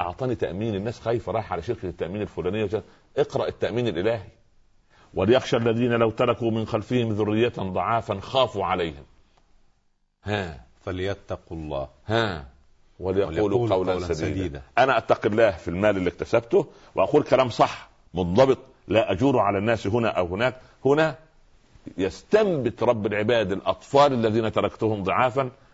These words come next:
Speaker 1: يطلع له سبحان الله، زي ما أنا نزلت يعني عريان من بطن أمي فأغناني من فضله، سوف يغنيهم من فضله.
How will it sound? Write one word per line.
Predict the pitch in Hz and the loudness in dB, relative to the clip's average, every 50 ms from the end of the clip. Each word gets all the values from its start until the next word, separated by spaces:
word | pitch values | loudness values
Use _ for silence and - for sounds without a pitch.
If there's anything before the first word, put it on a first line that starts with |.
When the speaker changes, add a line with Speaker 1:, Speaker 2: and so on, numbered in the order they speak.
| _ _ _ - - | _ _ _ -12 -12
Speaker 1:
يطلع | - - 104 110 107 | -6 0 0 2 2
له | 95 92 | 0 -2
سبحان | - - - - - 104 98 | -6 -10 -12 -6 -4 -2 -2
الله، | 95 90 95 101 98 90 - - _ _ - | -2 -2 -2 -2 -2 -4 -8 -20 _ _ -12
زي | - 95 113 113 110 | -4 0 0 2 2
ما | 104 101 | 0 0
أنا | 98 98 | -2 -2
نزلت | 95 92 95 110 101 - - - - - _ _ _ _ _ _ _ _ _ _ - | -2 -2 -2 -2 -4 -4 -12 -20 -20 -20 _ _ _ _ _ _ _ _ _ _ -2
يعني | 87 90 85 87 87 87 85 - | -2 0 0 0 -2 -4 -4 -4
عريان | - 82 92 98 110 131 139 131 120 | 0 0 2 4 6 4 4 4 2
من | 110 101 | 0 0
بطن | 101 95 - - 104 | -2 -4 -2 -2 -2
أمي | 104 101 95 92 | -2 0 -2 -4
فأغناني | 85 - - 85 90 98 107 104 101 | -4 -2 -2 -2 0 -2 -2 -2 -4
من | 92 87 | -6 -6
فضله، | 87 - 113 110 113 123 123 123 - _ _ - _ _ | -4 -2 -2 -2 -2 -4 -6 -6 -8 _ _ -20 _ _
سوف | - 92 87 - 92 | -6 -4 -4 -2 -2
يغنيهم | 90 85 87 90 85 82 69 | -2 -2 -2 -4 -6 -8 -10
من | 71 69 | -12 -14
فضله. | - 73 69 67 65 | -10 -12 -12 -12 -12